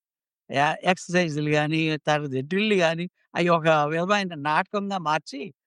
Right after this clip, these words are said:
మమ్మల్ని అందరినీ యాక్ట్ చేయమనేవాడు. సరదాగా మేము కూడా యాక్ట్ చేసేవాళ్ళం అన్నమాట. అంటే ఎన్సీసీకి సంబంధించింది. అలాగా లేదండి, మొట్టమొదటి నుంచి చాలా, మ-, అట్రాక్టివ్. ఆ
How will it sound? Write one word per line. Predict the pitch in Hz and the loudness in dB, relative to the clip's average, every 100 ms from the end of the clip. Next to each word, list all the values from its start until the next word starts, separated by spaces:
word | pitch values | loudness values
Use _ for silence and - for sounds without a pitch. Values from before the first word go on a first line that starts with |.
| _ | _
మమ్మల్ని | 180 202 220 | -2 2 2
అందరినీ | 220 240 240 247 233 196 180 170 156 139 _ 180 | 2 0 0 2 2 0 0 0 -2 -4 _ 0
యాక్ట్ | 196 - | 0 0
చేయమనేవాడు. | 196 160 156 135 107 104 _ _ _ _ - | -4 -4 -10 -10 -12 -18 _ _ _ _ -2
సరదాగా | 185 196 214 | 0 4 2
మేము | 208 202 214 | 2 -2 0
కూడా | 214 202 | 0 0
యాక్ట్ | 165 - | -2 -4
చేసేవాళ్ళం | 170 156 135 120 | -8 -4 -6 -6
అన్నమాట. | 110 113 | -12 -8
అంటే | 156 190 190 | -4 2 2
ఎన్సీసీకి | 185 247 220 220 190 | 0 -6 -8 -6 -6
సంబంధించింది. | 143 139 147 139 110 _ _ _ _ _ - | -4 -4 -4 -10 -18 _ _ _ _ _ -2
అలాగా | 160 190 190 175 _ _ _ 131 | 2 4 2 -4 _ _ _ -6
లేదండి, | 143 226 214 | -2 -2 -2
మొట్టమొదటి | 151 165 214 185 175 | -4 -2 -2 0 0
నుంచి | 190 214 262 214 175 220 247 _ - | -2 -6 -4 -2 -2 -4 _ _ -10
చాలా, | 123 147 196 214 226 208 151 - | -4 0 2 4 4 4 0 -4
మ-, | 147 131 127 127 117 127 | -10 -8 -8 -8 -8 -6
అట్రాక్టివ్. | 139 254 226 202 147 - | -2 0 0 -2 -4 -2
ఆ | 156 | -4